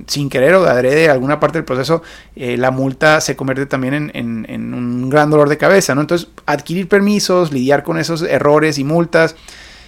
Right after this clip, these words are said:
todo peleándose o en oposición con los funcionarios locales, donde el emprendedor o el inversionista siente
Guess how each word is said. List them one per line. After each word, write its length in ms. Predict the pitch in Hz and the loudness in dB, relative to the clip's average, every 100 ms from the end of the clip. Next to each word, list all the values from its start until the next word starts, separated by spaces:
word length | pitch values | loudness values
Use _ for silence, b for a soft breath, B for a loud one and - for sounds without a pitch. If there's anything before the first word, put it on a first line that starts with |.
| B B _ - | B B _ -4
todo 460 | - 247 294 302 - | 4 6 6 4 2
peleándose 640 | 175 160 180 208 220 214 208 | 2 4 4 2 0 0 2
o 100 | 175 | 2
en 80 | |
oposición 640 | 156 - 143 131 - 202 240 | 0 0 -4 -2 -2 0 0
con 140 | 185 | -2
los 100 | 165 | -2
funcionarios 460 | 156 - 127 139 147 | -4 -4 -2 0 0
locales, 420 | 127 - - - - | -2 -4 -6 -18 -8
donde 500 | 147 143 139 - - | -4 -2 -2 -4 -8
el 420 | 143 127 131 139 | -8 -8 -8 -8
emprendedor 840 | 147 143 135 139 127 131 185 196 190 | -6 -8 -4 -4 -2 2 6 6 6
o 40 | |
el 60 | 156 | 2
inversionista 600 | 139 131 131 151 190 180 B B B B | -2 -4 -4 -4 -2 -4 B B B B
siente 800 | - - 170 196 233 220 127 120 | -6 -2 2 2 2 0 -4 -4